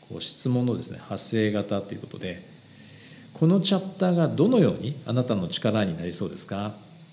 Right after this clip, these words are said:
逆にあなた自身が他の人の魔法の杖として貢献できそうですか？」という質問。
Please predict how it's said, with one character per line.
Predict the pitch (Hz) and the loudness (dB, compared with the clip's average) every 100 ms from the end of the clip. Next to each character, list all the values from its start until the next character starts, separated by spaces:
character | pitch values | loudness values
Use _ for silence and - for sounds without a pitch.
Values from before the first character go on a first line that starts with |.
| - | -2
逆 | 117 127 | 0 2
に | 127 127 | 0 0
あ | 123 | 2
な | 160 | 4
た | 160 | 4
自 | 165 | 4
身 | 175 120 | 2 0
が | - 110 - - - - - | -2 -8 -12 -20 -20 -20 -14
他 | - 139 | 0 2
の | 135 | 2
人 | 127 156 | 2 2
の | 135 127 - - | 4 4 2 0
魔 | 110 | -2
法 | 113 123 | 2 4
の | 123 120 | 4 2
杖 | - 117 110 | 2 2 2
と | 117 | 0
し | - - | -2 0
て | 110 101 - - - | 2 4 2 -6 -12
貢 | - 104 | -2 -2
献 | 110 98 90 | 0 -4 -4
で | 90 | -6
き | - | -6
そ | 95 | -6
う | |
で | 82 | -6
す | - | -2
か？」 | 127 151 - - - - - - | -2 -2 -4 -16 -20 -20 -20 -4
と | 160 | -2
い | |
う | - | 0
質 | |
問。 | - | -2